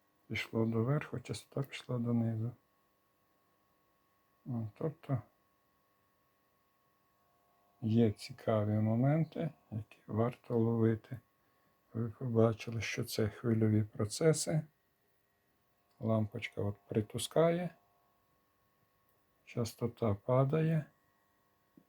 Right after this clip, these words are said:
і споживання виростає.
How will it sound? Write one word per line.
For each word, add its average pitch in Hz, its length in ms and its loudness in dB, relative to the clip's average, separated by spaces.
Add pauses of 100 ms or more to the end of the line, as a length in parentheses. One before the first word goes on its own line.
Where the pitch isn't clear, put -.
(680)
і 127 120 2
споживання 127 840 0 (1700)
виростає. 110 840 -4